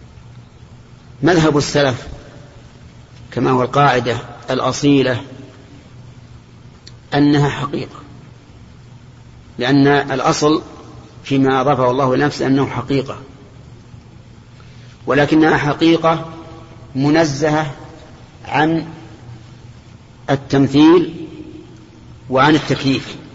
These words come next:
أي لا تمثل بأيدي المخلوقين ولا تكيف بحيث يتصور الإنسان لها كيفية وإن لم توافق صفة أيدي المخلوقين.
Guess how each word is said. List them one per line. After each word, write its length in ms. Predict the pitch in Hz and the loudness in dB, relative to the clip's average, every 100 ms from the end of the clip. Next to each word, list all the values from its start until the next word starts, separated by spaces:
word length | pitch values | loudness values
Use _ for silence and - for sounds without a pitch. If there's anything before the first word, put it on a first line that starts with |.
| - - - - - - - - - - | -20 -20 -20 -20 -20 -16 -16 -16 -16 -2
أي 120 | 135 | 2
لا 160 | 135 160 | 4 4
تمثل 520 | 151 175 - - 147 | 6 4 2 0 0
بأيدي 380 | 120 131 147 127 | 2 2 2 0
المخلوقين 760 | 131 117 127 139 151 165 - - - - - - - | -2 -2 -6 2 4 4 -2 -16 -20 -20 -20 -20 -8
ولا 320 | 127 156 175 | 2 4 6
تكيف 680 | 151 143 156 170 170 185 175 - - - - - - | 4 0 0 2 2 0 0 -14 -18 -20 -20 -14 -8
بحيث 500 | 117 151 156 147 123 110 - - - - - - - - - - - - - | -4 0 2 0 -4 -8 -12 -20 -20 -20 -20 -20 -20 -20 -20 -20 -20 -20 -4
يتصور 680 | 131 139 131 160 170 151 147 | -2 -2 0 4 6 6 4
الإنسان 480 | 139 135 127 143 135 | 2 0 0 2 2
لها 220 | 143 139 | 2 2
كيفية 720 | 135 139 135 156 165 185 185 - - - - - | 2 0 2 0 2 0 0 -8 -16 -18 -14 0
وإن 280 | 139 185 185 | 4 6 6
لم 140 | 165 | 4
توافق 640 | 147 151 147 139 135 - - - - - - - - - - - - - - - - - - - - - - - | 4 2 2 0 -4 -4 -18 -20 -20 -20 -20 -20 -20 -20 -20 -20 -20 -20 -20 -20 -20 -20 -20 -20 -20 -20 -20 -20
صفة 480 | - - 143 143 143 | -8 0 2 2 0
أيدي 140 | 139 131 | -2 -2
المخلوقين. 500 | 123 120 127 110 | -4 -4 -8 -8